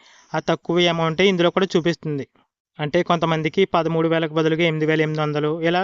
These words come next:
కొంతమందికి పది వేల తొమ్మిది వందలు ఇలా క్రెడిట్ అయ్యాయి. మా విలేజ్లో కూడా ఇలా చాలామందికి అయితే ఉన్నాయి. ఈ లిస్టులో అయితే అదే విధంగా అయితే చూపిస్తుంది.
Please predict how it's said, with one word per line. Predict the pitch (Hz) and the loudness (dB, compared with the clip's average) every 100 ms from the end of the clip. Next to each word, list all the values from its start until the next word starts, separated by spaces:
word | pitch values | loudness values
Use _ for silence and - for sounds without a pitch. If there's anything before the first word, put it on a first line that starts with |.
| 202 | -2
కొంతమందికి | 190 180 175 170 - 165 | -2 -2 -4 -4 -4 -4
పది | 156 | 0
వేల | 160 160 | -2 -2
తొమ్మిది | 156 156 | -4 -2
వందలు | 156 165 | -2 0
ఇలా | 175 190 220 185 | 0 -2 -4 -4
క్రెడిట్ | 170 175 180 | -4 -2 0
అయ్యాయి. | 170 147 123 _ _ _ - | 0 0 -4 _ _ _ -10
మా | 156 147 | -4 -2
విలేజ్లో | 156 165 170 170 | 0 0 -2 -2
కూడా | 180 | 0
ఇలా | 170 175 | 0 -2
చాలామందికి | 160 151 160 160 160 | -2 -2 -4 -2 0
అయితే | 170 160 | 0 -2
ఉన్నాయి. | 147 147 196 240 _ 160 | -2 -2 -4 -6 _ -6
ఈ | 156 | -6
లిస్టులో | - 170 | -4 -2
అయితే | 156 170 | 0 0
అదే | 156 156 | 0 0
విధంగా | 160 156 | -2 -4
అయితే | 156 175 | -4 -4
చూపిస్తుంది. | 156 160 - 143 | -4 -6 -6 -4